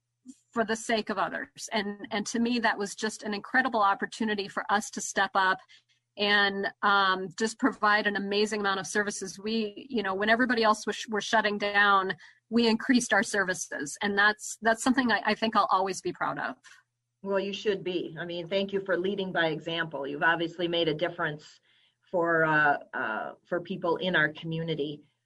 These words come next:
Speaker 2: Um, a lot of great things happening at Hebron House. Uh, thank you for, um, all the great information. Uh, what do you want to leave with the listeners today? What do you want to make sure they take away from the information you shared?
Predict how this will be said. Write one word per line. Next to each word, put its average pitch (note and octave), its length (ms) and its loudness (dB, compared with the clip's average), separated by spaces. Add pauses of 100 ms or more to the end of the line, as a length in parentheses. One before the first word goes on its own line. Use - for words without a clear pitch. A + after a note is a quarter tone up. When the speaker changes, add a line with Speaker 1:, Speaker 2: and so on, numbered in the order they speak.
(140)
Speaker 2:
Um, D#3 540 -2
a F#3 60 -10
lot B3 240 6
of A3 80 2
great G#3 260 0
things G3+ 300 -4
happening G3 480 0
at F#3+ 100 2
Hebron G3 340 -2
House. F#3+ 600 -2
Uh, D#3 260 -6 (120)
thank F3+ 260 -6
you G3 260 -2
for, E3+ 520 0
um, D3 420 -6 (400)
all F3 200 6
the F#3+ 80 0
great F#3 320 0
information. F#3 960 -4 (380)
Uh, F3+ 140 -2
what A#3 160 0
do A4 60 2
you B4 160 0
want C#4+ 240 4
to A3 60 4
leave G3 640 -2
with F3+ 220 -2
the F3 80 -6
listeners E3 600 -4
today? C#3 340 -4
What F3+ 120 -2
do C#4 60 -4
you D#4+ 80 -2
want C4+ 140 2
to A#3 60 0
make G3 160 0
sure F#3+ 180 -4
they F3 140 -2
take E3 260 -8
away D3+ 320 -2
from D3 320 -6
the D3+ 100 -8
information D3+ 600 -10
you C3+ 80 -14
shared? B2 520 -10